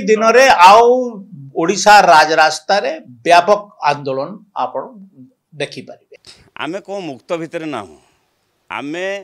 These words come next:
Speaker 2: ଓଡ଼ିଶାକୁ ବିଜେଡିମୟ କରିବା ପାଇଁ ଚାହୁଁଛୁ। ବିଜୁ ଜନତା ଦଳ ଯେଉଁ ପ୍ରଶିକ୍ଷଣ ଶିବିର ହେଇଥିଲା, ଇଏ ଗୋଟେ ନିଶ୍ଚିତ ଭାବରେ ଗୋଟେ ଉଦାହରଣ ଆମର ଦଳୀୟ ରାଜନୀତିରେ। ଏଭଳି ସୁନ୍ଦର କାର୍ଯ୍ୟକ୍ରମ,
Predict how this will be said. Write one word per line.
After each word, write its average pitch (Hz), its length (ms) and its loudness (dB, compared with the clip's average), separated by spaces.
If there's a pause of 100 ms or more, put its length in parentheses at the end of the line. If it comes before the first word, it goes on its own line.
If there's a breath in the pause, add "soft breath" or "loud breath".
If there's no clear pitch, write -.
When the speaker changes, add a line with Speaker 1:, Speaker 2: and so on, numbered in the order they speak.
(580)
Speaker 2:
ଓଡ଼ିଶାକୁ 160 460 -14 (160)
ବିଜେଡିମୟ 185 720 -6
କରିବା 135 280 -8
ପାଇଁ 104 200 -14
ଚାହୁଁଛୁ। 90 380 -20 (420)
ବିଜୁ 123 240 -14
ଜନତା 139 360 -12
ଦଳ 139 160 -10
ଯେଉଁ 127 240 -16
ପ୍ରଶିକ୍ଷଣ 123 420 -14
ଶିବିର 113 380 -14
ହେଇଥିଲା, 120 340 -12
ଇଏ 117 220 -14
ଗୋଟେ 117 240 -16 (720)
ନିଶ୍ଚିତ 107 360 -20 (100)
ଭାବରେ 127 260 -16
ଗୋଟେ 131 180 -16 (100)
ଉଦାହରଣ 123 400 -10 (1160)
ଆମର 104 200 -18 (920)
ଦଳୀୟ 110 320 -14
ରାଜନୀତିରେ। 107 520 -14 (840)
ଏଭଳି 135 340 -10
ସୁନ୍ଦର 120 520 -10
କାର୍ଯ୍ୟକ୍ରମ, 117 560 -10